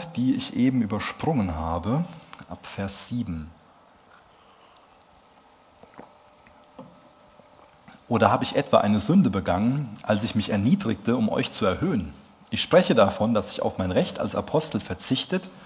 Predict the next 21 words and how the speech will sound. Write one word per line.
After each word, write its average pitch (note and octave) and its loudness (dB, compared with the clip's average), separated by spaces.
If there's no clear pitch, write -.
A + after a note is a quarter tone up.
und A#2 2
euch A#2+ 4
das A#2 2
Evangelium C3+ 2
Gottes F#3 2
verkündet B2+ 2
habe, F#2+ 2
ohne A3+ 6
etwas E3+ 2
dafür C3+ 2
zu - -6
verlangen. G#2+ 2
Verglichen A#2+ 2
mit F#2 0
euch B2 4
habe A2+ 2
ich - -6
andere C3 2
Gemeinden G#2+ 0
geradezu G#2+ 0
ausgeraubt, G2 0